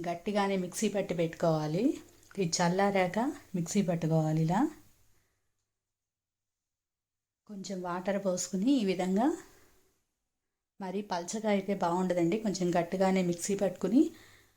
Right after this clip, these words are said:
మనం స్టవ్ on చేసుకుని తాలింపు దినుసులు వేసుకుని బాగా వెల్లుల్లిపాయలు వేసుకుని ఇంగువ తాలింపు పెట్టుకుంటే మనకైతే కందిపప్పు పచ్చడి తయారైపోతుంది.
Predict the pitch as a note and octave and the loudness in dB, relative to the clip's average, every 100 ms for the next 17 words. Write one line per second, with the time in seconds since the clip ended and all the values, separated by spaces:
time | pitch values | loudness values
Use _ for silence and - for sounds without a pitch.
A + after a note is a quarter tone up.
0 | _ _ _ - F#3 F3 - F3 F3+ G3 | _ _ _ -14 -10 -8 -6 -4 -2 -2
1 | F#3 F3+ F3 F#3+ G3+ G3 E3+ F#3 F#3+ F3+ | -2 -2 -2 -6 -4 -2 0 -2 -2 0
2 | F3+ F#3 E3+ F3 F3+ E3+ G3+ D4 A3 E3+ | 0 0 0 0 0 -4 4 4 4 2
3 | F3+ F#3 F3+ G3+ G3+ F#3 F3+ F3 F3+ - | 2 2 2 2 2 2 4 4 2 2
4 | G3+ G#3 F#3 G3+ G3+ E3+ E3+ E3 E3 - | 2 2 2 2 2 0 2 0 0 -4
5 | E3+ F#3 A#3 F#3+ E3+ E3+ E3+ F#3+ F3+ E3+ | -8 -2 0 2 2 0 0 0 0 0
6 | G#3 G#3 F3+ - F3+ F3 E3 E3+ F3 F3 | 0 -2 -2 -2 -2 0 0 0 0 -2
7 | E3+ E3 E3 E3 | -6 -4 -2 0